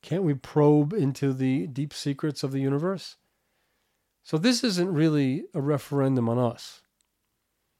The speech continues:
What, what the Gemara is telling us with regard to questions that cannot be answered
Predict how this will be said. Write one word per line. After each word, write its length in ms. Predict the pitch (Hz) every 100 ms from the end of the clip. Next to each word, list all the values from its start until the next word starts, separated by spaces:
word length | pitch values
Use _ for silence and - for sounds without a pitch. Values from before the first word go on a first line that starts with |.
| _ _ _ _ _ _ _
What, 220 | 165 180 - - _ _ _
what 200 | - 160
the 80 | 165
Gemara 300 | 175 233 262
is 220 | 185 147
telling 360 | - 160 165 131
us 440 | 110 120 - - _ _
with 120 | 143
regard 360 | 131 135 151 143
to 80 | 135
questions 520 | - 160 147 - 120
that 200 | 135 -
cannot 380 | - 151 131 117
be 120 | 123
answered 520 | 123 127 123 139 127